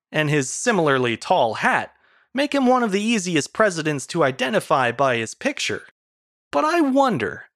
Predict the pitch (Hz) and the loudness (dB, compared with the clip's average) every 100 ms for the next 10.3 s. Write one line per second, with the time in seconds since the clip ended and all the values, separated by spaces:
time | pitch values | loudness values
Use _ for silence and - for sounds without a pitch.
0 | _ - 262 320 339 320 - 247 185 156 | _ -8 -2 2 4 2 2 2 2 0
1 | 139 220 247 131 110 110 160 170 - 285 | 0 2 4 2 0 0 -2 -2 -4 -2
2 | 285 220 277 285 233 143 123 117 117 123 | 0 0 0 0 0 2 2 2 0 -2
3 | 123 156 175 262 285 285 220 208 - - | -2 -2 0 0 0 2 2 2 -4 -4
4 | 294 254 233 226 185 151 208 160 98 69 | -2 0 2 2 0 -4 -2 0 0 -4
5 | - - _ _ _ _ _ 202 226 294 | -14 -20 _ _ _ _ _ -4 0 2
6 | 359 - 214 196 185 180 185 226 240 196 | 0 0 2 2 2 2 2 2 2 0
7 | - 214 180 160 147 135 - 285 269 - | 2 0 0 0 0 0 -2 -2 -2 0
8 | 143 131 135 170 170 131 123 - 294 165 | 2 2 2 0 0 -2 -2 -2 0 0
9 | 104 107 131 127 123 240 277 170 98 87 | -2 -2 0 0 0 0 0 -2 -6 -8
10 | - - | -12 -16